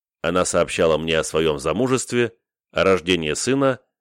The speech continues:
о радости жизни, благодарила за помощь. Итак, вы хотите предложить женщине вступить с вами в интимную связь. Вы ее пригласили, она пришла. Вы говорите:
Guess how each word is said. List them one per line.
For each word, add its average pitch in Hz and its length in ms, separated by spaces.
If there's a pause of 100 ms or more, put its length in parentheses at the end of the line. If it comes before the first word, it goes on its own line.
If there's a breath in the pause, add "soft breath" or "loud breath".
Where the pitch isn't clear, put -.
(200)
о 87 140
радости 87 400
жизни, 113 560 (500)
благодарила 113 920
за 95 200
помощь. 69 560 (1200)
Итак, - 600
вы 110 220
хотите 143 460
предложить 104 500
женщине 131 540
вступить - 420
с - 80
вами 110 380
в 90 160
интимную 87 520
связь. - 480 (720)
Вы 95 240
ее 90 420
пригласили, 82 840 (460)
она 76 300
пришла. 78 560 (1000)
Вы 101 140
говорите: 117 640